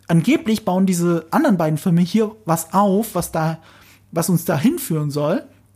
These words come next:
Aber Aurelius Dumbledore spielt eigentlich gar keine Rolle.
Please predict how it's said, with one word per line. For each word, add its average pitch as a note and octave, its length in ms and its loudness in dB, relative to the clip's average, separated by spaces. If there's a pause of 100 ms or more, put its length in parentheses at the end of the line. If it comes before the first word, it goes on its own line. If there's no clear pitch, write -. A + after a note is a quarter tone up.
(520)
Aber D#3 180 0
Aurelius F#3+ 340 0
Dumbledore G3+ 420 2
spielt - 340 -6
eigentlich F3 320 -2
gar D#3+ 100 -4
keine D#3 240 -2
Rolle. F3+ 340 -2